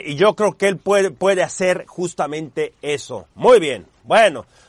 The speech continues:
pasemos ahora con este tema que me encanta, creo que es uno de mis favoritos de los que hemos tenido en Cronómetro. A ver,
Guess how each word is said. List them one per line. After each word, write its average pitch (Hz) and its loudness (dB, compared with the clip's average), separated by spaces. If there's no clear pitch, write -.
pasemos 330 0
ahora 302 6
con 247 -2
este 269 0
tema 254 0
que 196 -6
me 170 -4
encanta, 165 -2
creo 208 -6
que 226 -4
es 180 -8
uno 240 -2
de 220 -6
mis 185 -6
favoritos 185 -2
de 175 -4
los 170 -4
que 202 -6
hemos 202 -4
tenido 196 0
en 165 -4
Cronómetro. 165 -2
A 151 -2
ver, 233 6